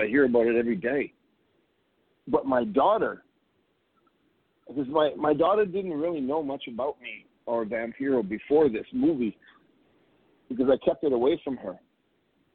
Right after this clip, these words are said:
And there's other people talking about me in a scenario before she came along. And she's gonna see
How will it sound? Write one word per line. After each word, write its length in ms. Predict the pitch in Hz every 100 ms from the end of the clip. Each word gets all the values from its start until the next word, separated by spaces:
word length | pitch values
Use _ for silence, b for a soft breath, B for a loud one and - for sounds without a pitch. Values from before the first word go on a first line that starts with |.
| _ _ _ _
And 340 | 139 135 135 143
there's 160 | 143 - -
other 300 | - 196 381 - -
people 420 | 190 - 135 107 -
talking 400 | 160 175 170 139
about 320 | 110 110 -
me 280 | 120 104 - _ _ _ _ _ _ _
in 140 | 135 127
a 60 | 113 -
scenario 800 | 127 135 156 160 139 117 104 98 _ _ _ _ _ _ - 240 107
before 800 | 131 - - 165 190 185 151 135 _ _ _ -
she 180 | - 139 -
came 220 | 147 147
along. 480 | 135 131 147 127 98 - _ _ _ _ _ _ _ _ _ _ _ _ _ _ _ _ _ _ _ _ _ _ _ _ -
And 240 | 147 143 -
she's 220 | 170 151
gonna 240 | 160 160 135 - -
see 200 | 180